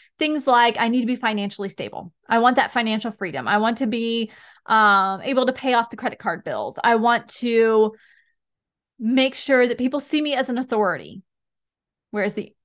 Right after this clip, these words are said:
internal, I have a real passion for my industry. I have a passion to do good in the world and see my business as a way to make that happen. I am creative and love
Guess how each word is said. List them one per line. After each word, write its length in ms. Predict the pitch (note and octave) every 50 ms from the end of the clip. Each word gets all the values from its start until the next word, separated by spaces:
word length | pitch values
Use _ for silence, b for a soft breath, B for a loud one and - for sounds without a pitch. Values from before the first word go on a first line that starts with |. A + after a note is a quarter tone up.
| _ -
internal, 580 | D#4+ F4+ G#4 B4 - C#4 C4+ A#3+ G#3+ G3 F#3+ G#3
I 160 | A3+ A3 G#3
have 180 | G#3 G#3 A#3+ A#3
a 80 | A3+
real 180 | G3+ G3+ G3+ G3+
passion 580 | - - - - - G#3 G#3+ - - A#3+ G#3+
for 120 | G3+ - G3+
my 100 | F#3 E3
industry. 680 | - F#3+ G#3+ F#3+ F#3 F#3 - - G#3 F#3 F3+ D#3+ D#3+ -
I 340 | G3+ G3+ G3 G3+ G3+ G3 G3
have 280 | G3+ F#3+ A3 G#3+ G#3 -
a 80 | -
passion 560 | - - - G#3+ G#3 G#3+ G#3+ - B3 A3 G#3+
to 120 | G#3 - G#3+
do 240 | F3 - G#3+ A3 G3+
good 200 | - A3+ G#3 G#3
in 100 | G3+ F#3+
the 100 | F#3 F#3
world 440 | F#3 G3 G#3 G3 F#3+ F3 F3 F3 - b b b b b
and 140 | G#3+ G#3
see 240 | - - - B3+ B3
my 160 | B3 A3+ G3+
business 380 | G3+ F#3+ G3+ F#3+ - G3 F#3+ -
as 160 | - - G3+
a 80 | G#3 G3+
way 400 | F#3+ F3+ A3 A3+ A3+ A#3+ A#3+ G#3
to 140 | - - G#3+
make 200 | F#3 E3+ E3+ -
that 160 | F#3 E3 E3
happen. 520 | - G#3 G#3 G#3 G3+ E3 B2 A2+ - - _ _ _ _ _ _ _ _ _ _ _ _ _ _ _ -
I 440 | - A#3 A#3+ A#3 A3 A3 A3+ A#3 A#3 B B B B B B _ -
am 280 | - A#3 A3+ G#3+ A3
creative 800 | G#3+ - - B3+ C4 B3+ B3+ C4+ C#4 D#4 F#4 G4 F4 C4+ A3+ - -
and 220 | - A3 G#3 G#3+
love 640 | A#3 B3+ C#4 D4 D#4+ E4+ D#4+ C4 A#3+ B3 C4+ C4+